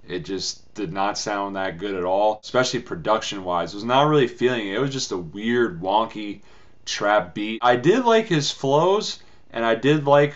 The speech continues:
some of his lyricism on here, kinda getting at some of his haters. I didn't really like the hook. Uh, I think the most interesting thing about the track was actually the, uh, voicemail from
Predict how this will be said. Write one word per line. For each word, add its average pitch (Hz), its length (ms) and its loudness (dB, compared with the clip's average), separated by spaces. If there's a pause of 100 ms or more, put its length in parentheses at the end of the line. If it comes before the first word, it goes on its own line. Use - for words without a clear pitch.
some 131 220 -2
of 120 80 -6
his 104 180 -8
lyricism 139 680 0
on 135 180 0
here, 139 200 -2
kinda 127 240 -2
getting 113 320 -2
at 113 180 -2
some 117 220 -2
of 104 100 -8
his 98 160 -8
haters. 113 540 -4 (120)
I 101 100 -4
didn't 156 200 2
really 160 160 0
like 147 260 4
the 110 120 -4
hook. 139 400 0 (240)
Uh, 95 420 -4 (240)
I 110 240 -2
think 147 240 -2
the 135 80 0
most 131 300 -2
interesting 120 640 -4
thing 113 240 -6
about 107 380 2
the 104 340 -4
track 143 500 2
was 107 200 -4
actually 107 340 -2
the, 104 320 -4
uh, 101 260 0
voicemail 104 720 -2
from 110 420 -8